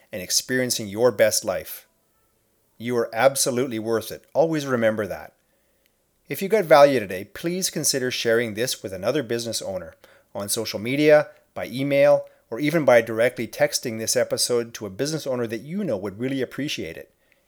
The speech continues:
You'll help extend our reach in supporting entrepreneurs everywhere so they can be successful in the ways that matter most to them. One last thing,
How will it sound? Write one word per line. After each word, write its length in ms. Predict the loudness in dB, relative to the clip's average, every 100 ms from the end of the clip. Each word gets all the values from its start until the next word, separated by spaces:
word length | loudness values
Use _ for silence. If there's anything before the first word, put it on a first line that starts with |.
| _
You'll 160 | -6 0
help 200 | 2 2
extend 380 | 0 4 6 8
our 100 | 8
reach 360 | 6 -6 -8
in 100 | -6
supporting 500 | -8 -8 -2 -2 0
entrepreneurs 540 | -2 -4 -8 -6 -6 -6 4
everywhere 520 | 4 2 -6 -10 -14 _ _ _ -10
so 180 | -4 -2
they 140 | -2
can 160 | -4 -6
be 80 |
successful 720 | -6 -6 -2 0 -2 -6 -8 -8
in 100 | -14
the 80 | -10
ways 240 | -6 -6 -6
that 120 | -8
matter 260 | -8 -8 -6
most 340 | -8 -8 -8
to 80 | -8
them. 240 | -10 -12 -20 _ _ _ _ _ _ _ _ _
One 180 | -4 2
last 300 | 4 2 4
thing, 220 | 4 2